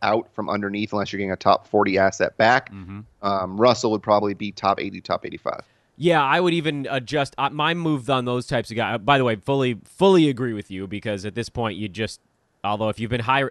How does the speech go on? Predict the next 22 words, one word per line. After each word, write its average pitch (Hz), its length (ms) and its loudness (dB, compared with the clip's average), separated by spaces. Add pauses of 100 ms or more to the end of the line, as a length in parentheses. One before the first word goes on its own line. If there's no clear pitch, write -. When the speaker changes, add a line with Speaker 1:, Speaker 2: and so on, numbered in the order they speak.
Speaker 2:
hi-, - 240 -4
if 123 260 -8
you've 175 80 -4
been 151 100 4
holding 170 280 4
Kyrie 117 280 2
this 101 140 -6
whole 104 140 -4
time, 98 260 -4
you 95 60 -6
almost 92 240 -10
need 101 280 -8
his 87 160 -8
production 87 460 -8
for 87 140 -12
a 82 40 -12
couple 92 280 -8
of 80 80 -8
weeks. 101 320 -6 (340)
My 175 280 -2
hope 170 340 0
is 107 480 -2